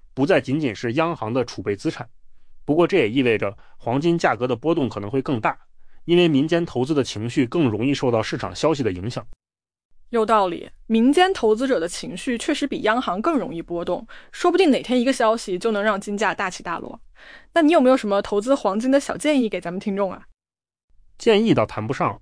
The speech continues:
Speaker 1: 就是觉得大家投资黄金的时候，一定要想清楚自己的目的是什么。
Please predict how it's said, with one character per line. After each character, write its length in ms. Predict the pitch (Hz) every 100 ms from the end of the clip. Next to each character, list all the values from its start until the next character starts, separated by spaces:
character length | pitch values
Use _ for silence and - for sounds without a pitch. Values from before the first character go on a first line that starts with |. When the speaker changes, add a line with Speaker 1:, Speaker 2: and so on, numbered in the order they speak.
| -
Speaker 1:
就 140 | - 165
是 120 | 131
觉 140 | 107
得 120 | 117 123
大 140 | 120
家 140 | 127
投 220 | 131 - 117
资 140 | 143
黄 240 | 139 110
金 160 | 135 156
的 80 | 117
时 120 | -
候， 280 | 98 101 - - - -
一 140 | 123
定 120 | 147 170
要 140 | 113
想 220 | - 101
清 200 | - 156
楚 140 | 131 110
自 160 | 151
己 100 | 107
的 100 | 98
目 200 | 131 185
的 120 | 113
是 200 | 95 -
什 120 | 117
么。 100 | 95